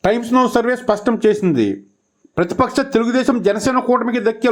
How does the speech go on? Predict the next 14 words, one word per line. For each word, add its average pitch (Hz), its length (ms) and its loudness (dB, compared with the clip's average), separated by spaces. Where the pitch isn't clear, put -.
లోక్సభ 220 280 0
స్థానాలు 226 460 0
ఆరు. 165 340 2
ఈ 202 100 4
రెండింటికి 233 500 0
కలిపి 247 360 0
నలభై 220 320 -2
నాలుగు 233 240 0
పాయింట్ 226 300 2
నాలుగు 208 180 0
శాతం 226 360 0
మేర 226 120 2
ఓట్లు 214 200 -2
పోలవుతాయి. 185 580 2